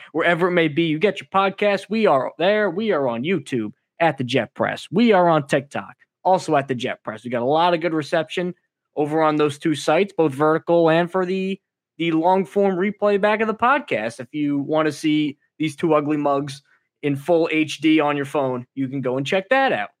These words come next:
So let's just dive right in because we almost got football 'cause we got one day left and then we got an actual football game. Doesn't count. Preseason,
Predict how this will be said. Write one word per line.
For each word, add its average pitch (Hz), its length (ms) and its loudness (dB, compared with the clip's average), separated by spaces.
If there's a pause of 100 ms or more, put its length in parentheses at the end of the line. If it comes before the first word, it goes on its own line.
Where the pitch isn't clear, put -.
(320)
So 175 440 4
let's 190 240 2
just - 240 -4
dive 165 260 4
right 139 220 2
in 110 280 -4
because 131 720 -2
we 147 140 -2
almost 220 400 2
got 233 160 4
football 226 580 2
'cause 143 140 -6
we 170 120 0
got 175 220 2
one 220 240 0
day 233 160 2
left 233 320 2
and 196 80 0
then 202 80 2
we 208 60 2
got 214 100 2
an 208 60 2
actual 226 360 0
football 214 460 0
game. 135 400 -2 (260)
Doesn't 101 240 -8
count. 190 380 0 (580)
Preseason, 185 560 0